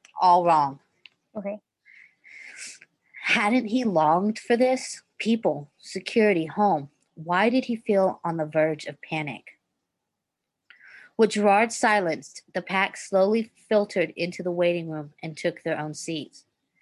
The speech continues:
Speaker 1: But it wasn't until Derek took one beside Stiles and covered his nervously tapping fingers with his that he felt, felt grounded.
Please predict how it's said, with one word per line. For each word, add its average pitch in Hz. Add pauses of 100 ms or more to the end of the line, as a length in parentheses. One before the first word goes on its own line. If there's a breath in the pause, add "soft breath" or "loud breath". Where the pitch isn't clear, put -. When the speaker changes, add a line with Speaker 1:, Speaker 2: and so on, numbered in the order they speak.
(480 soft breath)
Speaker 1:
But 196
it 190
wasn't 208
until 220
Derek 185
took 170
one 165
beside 175
Stiles 156
and 160
covered 170
his 165
nervously 175
tapping 170
fingers 156
with 151
his 160 (640 loud breath)
that 160
he 156 (160)
felt, 156 (1040)
felt 165
grounded. 156